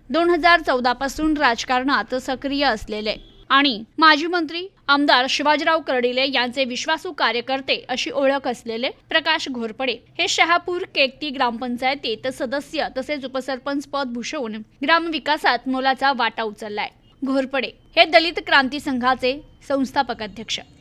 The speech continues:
अनुसूचित जाती मोर्चा नगर तालुका भाजप तालुका अध्यक्ष तसेच मातंग एकता आंदोलनाचे राज्यव्यापी जिल्हा-,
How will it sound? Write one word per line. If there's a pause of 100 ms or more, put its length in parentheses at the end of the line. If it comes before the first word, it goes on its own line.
(140)
अनुसूचित
जाती
मोर्चा (500)
नगर
तालुका
भाजप (280)
तालुका
अध्यक्ष (440)
तसेच (420)
मातंग
एकता
आंदोलनाचे
राज्यव्यापी
जिल्हा-,